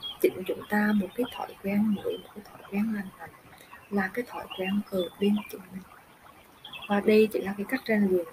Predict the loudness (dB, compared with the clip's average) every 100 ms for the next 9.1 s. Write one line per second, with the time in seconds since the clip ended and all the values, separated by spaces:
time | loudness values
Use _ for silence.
0 | -12 -4 -2 -2 -4 -4 -6 -6 -10 -10
1 | -12 -12 -6 -4 -4 -8 -20 -20 -18 -18
2 | -16 -18 -20 -18 -18 -14 -10 0 4 6
3 | 6 6 2 -2 2 4 4 2 -4 -16
4 | -18 -10 -4 4 6 6 4 6 6 6
5 | 4 -8 -20 -20 -20 -20 -20 -20 -4 2
6 | 4 6 6 6 2 -2 -10 -14 -14 -16
7 | -18 -18 -20 -20 -20 -20 -4 2 2 2
8 | 2 6 6 6 2 0 2 2 4 2
9 | 2